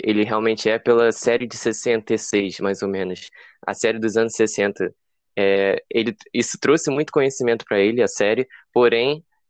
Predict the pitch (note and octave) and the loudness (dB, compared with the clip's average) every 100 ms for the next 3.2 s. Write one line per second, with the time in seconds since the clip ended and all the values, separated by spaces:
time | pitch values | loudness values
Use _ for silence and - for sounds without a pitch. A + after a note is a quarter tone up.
0 | - B2+ B2+ - C3+ C3+ C3 C3+ D3+ C#3 | -2 2 4 4 0 2 2 2 0 0
1 | C3+ C#3 C#3 B2+ G#2 G2+ A2 A2+ A2+ G#2 | 0 0 0 -2 -2 -4 0 0 0 0
2 | A2 - A#2+ A2+ A2 A2 - F#2+ G#2 G2 | -2 -2 -2 0 -2 -4 -2 0 0 -2
3 | - F#2+ | -2 -4